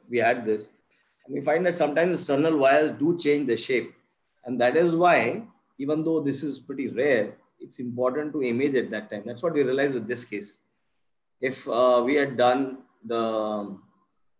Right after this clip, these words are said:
you know, the first month C T A and we found that the wire is in contact, but of course the wire was not broken that time. But if we find a broken wire, definitely we should investigate further, especially if it's in the vicinity.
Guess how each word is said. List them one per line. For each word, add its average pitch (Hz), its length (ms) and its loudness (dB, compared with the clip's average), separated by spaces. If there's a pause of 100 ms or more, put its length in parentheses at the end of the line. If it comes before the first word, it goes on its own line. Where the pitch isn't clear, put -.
(320)
you 120 120 -6
know, 139 220 -8
the 117 120 -8
first - 460 -4
month 123 240 -2
C 120 160 -4
T 120 200 0
A 120 60 4
and 117 100 0
we 120 100 2
found 120 400 -2
that 117 200 2
the 113 240 -2 (420)
wire 113 240 2
is 120 120 2
in 117 160 0
contact, 110 400 -2
but 113 100 -4
of 110 100 -10
course 147 180 0
the 120 60 0
wire 117 220 4
was 123 120 2
not 123 200 -2
broken 117 320 -2
that 107 200 -4
time. 90 180 -12 (840)
But 165 140 0
if 175 120 2
we 208 80 4
find 180 280 2
a 202 40 2
broken 175 340 2
wire, 165 220 4
definitely 175 480 0
we 175 100 4
should 170 180 -2
investigate 143 520 -2
further, 127 260 -2
especially 151 560 -4
if - 120 -12
it's 135 160 -10
in 143 80 -10
the 120 60 -4
vicinity. 139 560 -4